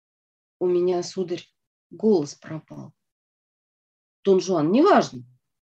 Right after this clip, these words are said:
пой. А вы», обращаясь к слугам, «идите сюда, подпевайте ему».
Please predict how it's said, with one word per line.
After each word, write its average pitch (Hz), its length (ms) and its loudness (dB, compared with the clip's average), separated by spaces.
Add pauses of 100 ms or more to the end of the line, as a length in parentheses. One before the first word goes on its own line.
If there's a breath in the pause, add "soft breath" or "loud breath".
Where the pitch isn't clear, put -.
(100)
пой. 196 380 0 (400)
А 196 120 2
вы», 180 360 -2 (560)
обращаясь 165 560 -8
к - 60 -20
слугам, 160 500 -6
«идите 190 340 -4
сюда, 240 420 0
подпевайте 170 760 -6
ему». 147 180 -20